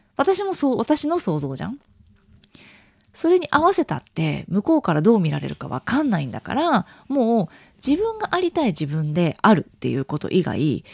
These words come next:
しなくていいんだよねっていう。風のをすごく思ったの。なんか改めてって感じ。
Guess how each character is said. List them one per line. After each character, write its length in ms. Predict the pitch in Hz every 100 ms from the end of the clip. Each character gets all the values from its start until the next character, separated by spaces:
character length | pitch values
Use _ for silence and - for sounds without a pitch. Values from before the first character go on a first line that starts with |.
| -
し 200 | - -
な 140 | 311 403
く 100 | -
て 140 | 381
い 140 | 330 202
い 40 |
ん 80 | 143
だ 80 | 107
よ 120 | 110
ね 140 | 110
っ 120 | -
て 80 | -
い 100 | -
う。 60 | - - _ - - - - - _ _ _ _ _ _ _ _
風 220 | - 220 175
の 240 | 147 196
を 60 | 175
す 140 | -
ご 120 | 214 254
く 100 | 147
思 220 | 151 208
っ 40 |
た 160 | - 139
の。 180 | - - _ _ _ _ _ _ _ _ _ _ _ _ -
な 100 | 202
ん 20 |
か 180 | - 180
改 220 | 214 247
め 140 | 175
て 120 | - 175
っ 40 |
て 140 | - -
感 200 | - -
じ。 180 | -